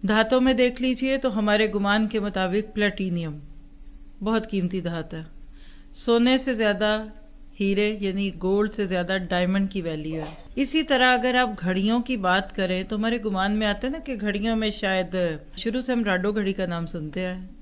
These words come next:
अक्सर दामादों के लिए लोग दिल पे पत्थर रख के लेते थे कि ये जरा दामाद साहब सीधे रहे,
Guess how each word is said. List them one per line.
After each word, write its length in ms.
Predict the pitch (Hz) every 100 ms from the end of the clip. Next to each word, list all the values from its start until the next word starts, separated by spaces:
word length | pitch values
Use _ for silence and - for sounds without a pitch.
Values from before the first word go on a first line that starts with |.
| - -
अक्सर 340 | - 196 - 208
दामादों 480 | 190 185 180 180 190
के 120 | 202
लिए 140 | 196
लोग 340 | 185 185 180 175
दिल 140 | 180
पे 140 | 180 185
पत्थर 340 | - - 190
रख 140 | 180 180
के 100 | 185
लेते 320 | 175 - 190
थे 160 | 190 180 - - - - - -
कि 60 |
ये 140 | 202 190
जरा 220 | 190 190
दामाद 440 | 175 180 180 190
साहब 220 | 196 202 190
सीधे 340 | 202 202 196
रहे, 180 | 165